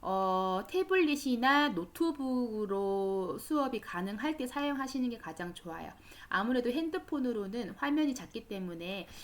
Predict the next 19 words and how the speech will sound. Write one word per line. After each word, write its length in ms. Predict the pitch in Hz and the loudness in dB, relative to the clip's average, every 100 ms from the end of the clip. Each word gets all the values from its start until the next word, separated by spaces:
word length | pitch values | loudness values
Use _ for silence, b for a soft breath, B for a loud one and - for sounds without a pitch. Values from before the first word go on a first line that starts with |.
| B | B
아이들이 340 | - 175 185 185 | -8 -6 -4 -4
쓰기 240 | 254 254 | -4 -4
조금 260 | - - 262 | -8 -4 -4
불편한 460 | - - 233 214 | -2 -4 -2 -4
점이 220 | 180 170 170 | -4 -6 -8
있거든요. 520 | - - 160 156 185 202 175 | -10 -8 -8 -6 -6 -6 -6
그래서 560 | 190 165 208 233 302 - B B B - - | -10 -12 -10 -8 -8 -12 B B B -20 -10
웹이나 640 | 196 190 214 190 190 262 285 | -6 -4 -4 -2 0 -2 -4
태블릿으로 880 | 302 269 294 262 247 233 254 311 370 - - - - | -8 -4 -2 -2 -4 -6 -2 -2 -4 -14 -20 -20 -10
활용해서 680 | 226 226 220 196 262 285 | -6 -6 -6 -6 -4 -4
수업을 400 | 302 240 214 196 | -4 -8 -6 -6
하실 280 | 233 240 247 | -8 -8 -8
때 100 | 202 | -8
쓰시면 560 | 202 226 - 208 254 311 | -8 -10 -8 -6 -6 -6
훨씬 360 | - 196 214 196 | -8 -10 -10 -8
더 220 | 247 294 | -10 -8
도움이 360 | 196 185 180 | -8 -6 -6
되실 300 | 165 165 180 | -8 -14 -14
겁니다. 400 | - 190 - - | -14 -16 -16 -18